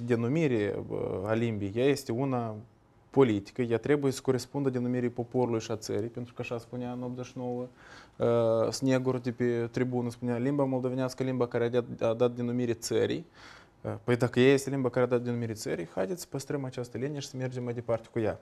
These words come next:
Eu, în cartea de istorie a românilor din, uh, pentru clasa douăsprezecea, uh, mi-a trimis cineva fotografiat un pasaj în care scrie că douăzeci și șapte august o mie nouă sute optzeci și nouă s-a finalizat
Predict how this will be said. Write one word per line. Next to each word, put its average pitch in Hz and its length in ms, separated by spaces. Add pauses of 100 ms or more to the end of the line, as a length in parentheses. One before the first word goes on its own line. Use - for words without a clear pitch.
(100)
Eu, 156 140
în 175 80
cartea 156 280
de 131 100
istorie 120 600 (100)
a 110 80
românilor 110 520
din, 110 360
uh, 110 280 (120)
pentru - 240
clasa 120 280
douăsprezecea, 151 680 (580)
uh, 117 100 (460)
mi-a 120 180
trimis 127 300
cineva 113 240
fotografiat 110 520
un 107 80
pasaj 147 300
în 135 80
care 123 160
scrie 101 300
că 95 100
douăzeci 127 340
și - 60
șapte 110 280
august 104 300
o 104 40
mie 104 100
nouă 101 120
sute - 140
optzeci 110 180
și - 100
nouă 156 240
s-a - 180
finalizat 117 560